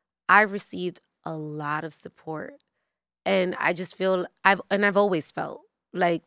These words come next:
the Latin community, one thing about us is we do support one another.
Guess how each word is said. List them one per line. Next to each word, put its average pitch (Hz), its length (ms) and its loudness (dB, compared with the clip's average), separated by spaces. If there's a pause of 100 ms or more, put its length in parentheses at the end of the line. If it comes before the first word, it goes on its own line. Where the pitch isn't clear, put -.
the 180 100 0
Latin 175 380 2
community, 175 760 -6 (520)
one 196 260 2
thing 202 200 -2
about 170 280 -2
us 175 220 -4 (160)
is 170 260 -6
we 190 180 -6
do 202 260 -4
support - 560 -8
one 160 160 -2
another. 151 500 -6